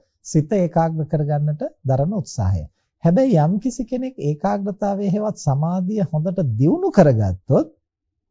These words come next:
ඒ දියුණු කරන ලද සමාධියට සමවැදී සිටීම දවසක් නිදාගත්තට වඩා ලොකු සුවයකින් ප්‍රබෝධයකින් නැගී සිටින්නට පුළුවන්. ඒ කියන්නේ අපි, අ, නිදාගෙන යම්කිසි සහනයක් සලස්ස ගන්නවද?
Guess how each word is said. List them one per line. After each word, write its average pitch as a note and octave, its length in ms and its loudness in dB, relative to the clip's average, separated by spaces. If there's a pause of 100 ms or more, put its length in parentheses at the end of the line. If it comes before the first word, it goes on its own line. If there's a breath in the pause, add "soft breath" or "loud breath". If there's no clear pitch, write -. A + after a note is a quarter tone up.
(100)
ඒ D#3+ 160 6
දියුණු E3 420 6
කරන C#4+ 360 0
ලද C#4 240 0
සමාධියට A3 800 -2
සමවැදී C4+ 800 2
සිටීම C#3+ 580 4 (1500)
දවසක් F3 640 4
නිදාගත්තට G#3 840 0
වඩා C#3 420 4 (340)
ලොකු C3+ 420 2 (180)
සුවයකින් F#3 680 0
ප්‍රබෝධයකින් D#3+ 760 0 (420)
නැගී C3 280 4
සිටින්නට A#2 500 -2
පුළුවන්. F2+ 320 -6 (320)
ඒ G#2+ 140 -6
කියන්නේ C3 280 0
අපි, C#3 240 2 (480 loud breath)
අ, C3 140 0
නිදාගෙන D3 760 4
යම්කිසි E3+ 520 0
සහනයක් F3 580 2
සලස්ස E3+ 440 0
ගන්නවද? F#3 540 0